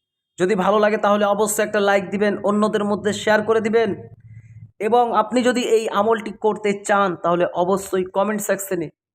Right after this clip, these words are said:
একটা দরুদে পাক লিখে আপনি আমলটি শুরু করবেন, আমার তরফ থেকে এজাজত হয়ে যাবে। আর এজাজত নেওয়ার কোনো প্রয়োজন নেই। এবং আপনি যদি আমার চ্যানেলে নতুন দর্শক হন এবং আপনি মোতাব্বির হতে চান,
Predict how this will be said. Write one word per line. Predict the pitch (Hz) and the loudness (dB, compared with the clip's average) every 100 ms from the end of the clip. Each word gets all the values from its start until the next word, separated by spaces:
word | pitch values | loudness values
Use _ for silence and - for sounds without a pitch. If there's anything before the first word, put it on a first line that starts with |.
| _ _ _ _ - | _ _ _ _ -14
একটা | 165 175 | -6 -6
দরুদে | - 175 180 180 180 - - | 0 0 2 2 0 -2 -6
পাক | 196 220 208 | -2 -2 0
লিখে | 185 185 170 | -2 0 -2
আপনি | 160 165 | 0 -2
আমলটি | - 151 151 147 | 0 2 0 -2
শুরু | 151 - 214 | -6 -2 0
করবেন, | 220 226 226 196 - - | 2 2 2 0 -6 -6
আমার | 175 185 185 190 | 0 2 2 2
তরফ | 185 185 185 | 2 0 -2
থেকে | 185 185 185 | -2 0 0
এজাজত | 180 185 190 196 - - | 0 2 2 0 -2 -4
হয়ে | 147 | -4
যাবে। | 123 113 120 _ _ _ _ _ _ _ _ - | -4 -12 -18 _ _ _ _ _ _ _ _ -6
আর | 147 151 | -4 -2
এজাজত | 160 165 175 180 165 | -2 0 0 0 2
নেওয়ার | 175 165 | 2 2
কোনো | 165 196 202 190 - | 0 0 2 2 0
প্রয়োজন | 165 151 135 | -2 -2 -6
নেই। | 123 - _ _ - - - - - _ - _ | -12 -18 _ _ -20 -20 -20 -20 -20 _ -20 _
এবং | 160 165 185 190 185 - | 0 4 4 2 -4 -4
আপনি | 160 185 | -2 0
যদি | 180 185 175 | 0 2 2
আমার | 175 180 | 2 0
চ্যানেলে | 180 185 185 185 180 | 0 0 2 2 0
নতুন | 160 180 185 202 | 2 0 2 0
দর্শক | 185 185 185 190 180 | 2 2 0 -4 -2
হন | 180 165 - _ _ _ _ _ _ | -2 -4 -14 _ _ _ _ _ _
এবং | 151 160 185 | -4 0 2
আপনি | 180 185 | 2 0
মোতাব্বির | 180 180 180 175 196 175 | 0 2 0 0 0 0
হতে | 185 196 | 0 0
চান, | 202 175 | -2 -4